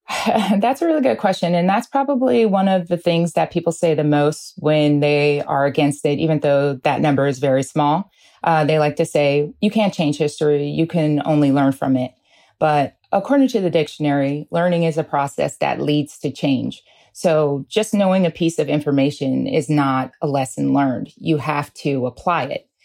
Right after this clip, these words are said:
If I hand you a piece of paper with some numbers on it, you might know conceptually, like, "Oh, this is math." But if you can't put pen to paper and apply the equations and solve the problems,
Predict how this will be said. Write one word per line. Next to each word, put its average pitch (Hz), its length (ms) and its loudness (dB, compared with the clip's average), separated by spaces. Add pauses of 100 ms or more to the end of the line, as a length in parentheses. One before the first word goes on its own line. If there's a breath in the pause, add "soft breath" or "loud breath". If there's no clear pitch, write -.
(220 soft breath)
If 170 140 0
I 151 380 2
hand 185 240 2
you 185 80 2
a 165 60 0
piece 180 180 -2
of - 100 -2
paper 175 380 -2
with 135 180 -2
some 147 120 -6
numbers 160 340 0
on 131 180 0
it, 135 200 -2
you 170 100 0
might 156 240 0
know 147 180 0
conceptually, 139 720 -4
like, 123 300 -6
"Oh, 190 320 -2 (240)
this 180 180 -4
is - 160 -6
math." - 320 -4 (480 soft breath)
But 160 400 0
if 175 120 -2
you 196 100 -6
can't 240 200 0
put 214 160 -6
pen 190 220 0
to 190 100 -4
paper 175 480 0
and 160 160 -2
apply 143 460 -2
the 147 140 -4
equations 143 580 -4
and 143 100 -4
solve 139 260 -6
the 139 60 -2
problems, 147 580 -4